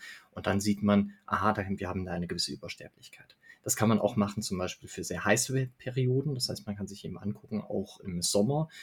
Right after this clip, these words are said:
wenn wir jetzt eben wieder sehr starke Hitzephasen hat, ähm, wie hoch, viel höher ist da die, ähm, tatsächlich beobachtete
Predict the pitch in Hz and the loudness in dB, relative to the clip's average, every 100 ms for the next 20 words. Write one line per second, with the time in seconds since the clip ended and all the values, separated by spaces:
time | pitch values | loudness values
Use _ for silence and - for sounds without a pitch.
0 | - - 95 95 - - 95 95 90 87 | -12 -6 -2 -2 -4 -4 -4 -2 -4 -2
1 | 95 98 - 95 101 156 - 127 - 117 | -4 -4 -6 -10 0 0 0 -6 -4 -4
2 | 113 107 110 107 - - - - - - | -2 -2 -2 -6 -6 -20 -20 -20 -16 -6
3 | 92 92 101 120 120 120 127 _ - 123 | -4 -2 -2 2 4 4 2 _ -2 0
4 | 113 - 117 123 117 - - 85 98 110 | 0 2 4 6 4 -2 -4 2 4 4
5 | 107 95 92 90 - - _ _ - 101 | 2 -4 -4 -6 -12 -20 _ _ -10 -6
6 | 90 90 87 _ - - 107 - 139 143 | -4 -4 -6 _ -14 -6 -6 0 0 2
7 | 131 - - 117 104 104 - 95 - 92 | 0 0 -2 2 2 0 -2 -8 -4 -2
8 | 87 85 | -2 -2